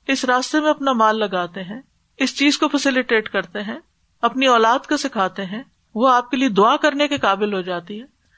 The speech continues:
وہ جنازہ پڑھنے کے قابل ہو جاتی ہے، وہ آپ کے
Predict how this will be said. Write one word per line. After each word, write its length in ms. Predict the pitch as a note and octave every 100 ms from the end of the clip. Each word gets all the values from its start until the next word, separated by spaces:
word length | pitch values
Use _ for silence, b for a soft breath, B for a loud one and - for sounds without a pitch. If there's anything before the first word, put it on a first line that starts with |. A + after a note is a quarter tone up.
| _ _
وہ 80 | B3+
جنازہ 380 | A3+ A#3+ B3 D#4 D#4
پڑھنے 260 | D4+ D4
کے 120 | C#4+ C#4
قابل 340 | G#3+ G3+ G#3+
ہو 80 | G3+
جاتی 400 | F#3 F3 F#3+ F#3
ہے، 80 | C4 - _ _ -
وہ 240 | B3 D4 -
آپ 400 | A3 A3+ C4 -
کے 300 | - C#4 D4